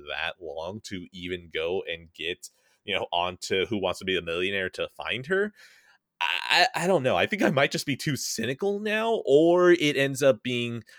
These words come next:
me wanting to critique the movie for not convincing me that it was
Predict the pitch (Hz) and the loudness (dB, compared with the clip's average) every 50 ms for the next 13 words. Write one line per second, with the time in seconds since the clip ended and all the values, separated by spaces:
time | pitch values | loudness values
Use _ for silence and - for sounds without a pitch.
0 | _ _ - 110 120 131 139 139 139 117 120 117 123 127 120 - 127 - - 113 | _ _ -8 -4 0 2 2 4 4 4 4 4 4 2 0 -2 -4 -4 -4 -6
1 | - - - 123 113 - - 110 104 98 101 101 104 104 95 107 104 104 104 - | -6 -4 -4 -4 -4 -4 -6 -6 -6 -4 -4 -4 -4 -4 -4 -4 -4 -4 -4 -2
2 | 107 101 95 92 98 92 98 - _ - 104 95 90 95 95 90 - - 101 95 | -2 -2 -2 -2 -4 -4 -6 -6 _ -12 -12 -10 -8 -8 -10 -8 -10 -10 -10 -10
3 | 92 90 90 92 87 90 85 85 - _ _ 92 98 95 85 - 92 87 85 76 | -8 -8 -8 -6 -4 -2 -2 -2 -4 _ _ -6 -6 -6 -4 -4 -6 -6 -6 -8
4 | - - | -12 -16